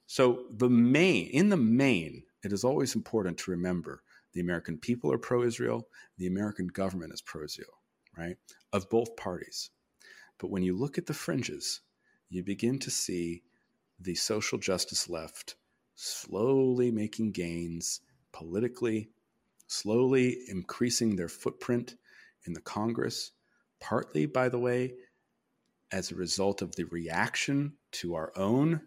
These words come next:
nationalists and religious figures in the United States. They start g-, growing, and that is how this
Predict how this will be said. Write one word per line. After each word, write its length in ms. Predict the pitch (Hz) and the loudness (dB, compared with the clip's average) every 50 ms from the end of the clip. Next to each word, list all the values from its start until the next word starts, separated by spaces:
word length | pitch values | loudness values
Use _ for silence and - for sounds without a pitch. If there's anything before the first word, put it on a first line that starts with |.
| - | -4
nationalists 840 | - 127 127 123 127 127 - - - 143 139 127 - - - - - - | 0 2 2 2 2 2 0 -2 -2 -2 -2 -2 0 0 0 -2 -4 -4
and 180 | - - 113 - - | -4 -6 -4 -4 -2
religious 560 | 107 110 113 117 127 127 131 135 - - - - _ _ _ _ _ _ _ _ _ | 2 2 4 4 4 2 2 0 0 -2 -2 -4 _ _ _ _ _ _ _ _ _
figures 460 | - - 131 120 135 139 139 131 127 120 | -2 0 0 2 2 0 0 0 0 2
in 80 | 117 | 2
the 80 | 110 110 | 2 2
United 320 | 113 117 117 110 98 95 | 2 2 2 0 0 -2
States. 480 | - - - 76 - 62 - - - - _ - - - - - _ _ - | -6 -6 -4 -2 -2 -2 -2 -6 -8 -10 _ -18 -20 -20 -20 -20 _ _ 0
They 140 | 98 107 | 2 2
start 380 | 113 - - - 127 113 - - | 4 2 2 2 2 0 0 -4
g-, 320 | - - - - - 101 101 | -12 -16 -16 -16 -18 -16 -8
growing, 460 | - 104 101 107 110 113 110 110 110 - - - - _ _ _ - | -2 0 0 2 2 2 0 -2 -4 -8 -16 -20 -20 _ _ _ -4
and 200 | 98 92 90 92 | -2 0 2 4
that 180 | 101 113 123 123 | 4 4 4 4
is 160 | 113 - - | 2 2 2
how 400 | - 104 101 98 98 95 90 - - | 2 0 0 0 0 0 -2 -2 -2
this 200 | 98 92 - | -2 -2 -2